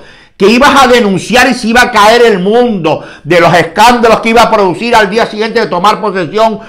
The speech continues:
como diputado porque tenías impuni-, tenías, eh, tenías impunidad, porque estabas aforado al día siguiente. Estamos esperando,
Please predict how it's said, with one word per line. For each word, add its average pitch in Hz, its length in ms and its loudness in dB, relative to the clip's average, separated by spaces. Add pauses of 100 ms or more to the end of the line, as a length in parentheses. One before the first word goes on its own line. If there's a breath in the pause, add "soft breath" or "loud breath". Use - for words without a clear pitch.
(180 loud breath)
como 190 320 2
diputado 175 560 0
porque 190 240 0
tenías 190 340 -2
impuni-, 160 540 -4
tenías, 180 340 -4 (240 loud breath)
eh, 180 140 -2
tenías 196 340 0
impunidad, 175 840 0 (280 loud breath)
porque 151 200 -6
estabas 226 300 2
aforado 196 640 2
al 151 140 0
día 202 180 -2
siguiente. 160 440 -6
Estamos 208 320 -8
esperando, 165 520 -4